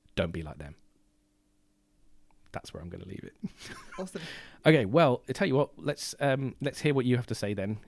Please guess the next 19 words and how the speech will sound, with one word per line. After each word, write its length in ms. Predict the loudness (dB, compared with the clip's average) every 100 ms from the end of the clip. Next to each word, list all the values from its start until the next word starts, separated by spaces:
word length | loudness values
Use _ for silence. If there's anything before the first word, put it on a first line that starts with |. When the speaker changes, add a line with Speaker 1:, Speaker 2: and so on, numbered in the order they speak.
| -10
Speaker 1:
Um, 360 | -4 -2 -2 -4 -8 -20 _ _ _ _ _
so, 460 | -6 -2 0 0 -2
uh, 120 | -4
we 100 | -4
have 160 | -2 -2
our 100 | -2
first 260 | -2 -4 -2
time 140 | -6
call. 300 | -4 -4 -2 -4
No, 100 | -6
I'm 60 |
just 100 | -6
kidding. 460 | -6 -4 0 4 4
<laughs> 0 |
Um, 460 | 6 4 2 0 -2 -6 -12 -16 -6
we're 160 | -2
not 180 | 0 0
gonna, 220 | 0 -2 -2
we, 180 | -2